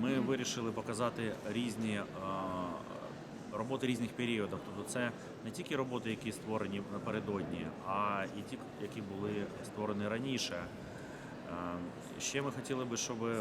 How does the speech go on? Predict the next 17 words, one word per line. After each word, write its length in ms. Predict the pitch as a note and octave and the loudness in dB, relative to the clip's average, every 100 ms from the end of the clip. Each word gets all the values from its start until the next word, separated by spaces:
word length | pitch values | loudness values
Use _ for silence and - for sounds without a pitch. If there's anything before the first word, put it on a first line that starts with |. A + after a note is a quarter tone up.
| G2+ - | 0 0
ну, 160 | A#2 G2+ | 0 0
в 60 | G2+ | -2
людей 280 | A2 B2 C3 | 0 2 2
було 240 | A2 G#2+ | 2 0
враження, 680 | G#2 A2 A#2+ A#2 A2 G#2+ G#2+ - - - - | 2 2 2 0 0 0 0 -4 -10 -10 -6
що 160 | - G#2 | -2 0
ми 140 | A2+ | 0
продовжуємо 600 | G2+ A2 G#2 B2 A2+ G2+ | 0 -2 0 0 -2 -2
займа-, 340 | G#2 G#2+ A#2 D3 | 0 0 0 0
ну, 60 | D3 G2+ | -2 0
в 20 | |
Німеччині, 520 | G#2 C#3+ - B2 A#2 G#2 | 0 0 -2 -2 0 0
зокрема, 520 | G#2 A2+ G#2 G#2+ G#2+ G2+ - - - | -2 -4 0 2 2 -2 -8 -6 -2
продовжуємо 520 | A2 B2 A#2+ A#2+ A2+ | 0 2 2 0 0
займ-, 280 | G#2+ G#2+ G#2+ - | 0 0 0 -2
займатися 540 | F#2+ G#2 A2 A2 - G#2 | -2 2 2 2 0 0
мистецтвом 800 | G#2 - A#2+ A#2 - G2+ G2+ | 0 0 0 0 -2 -2 -2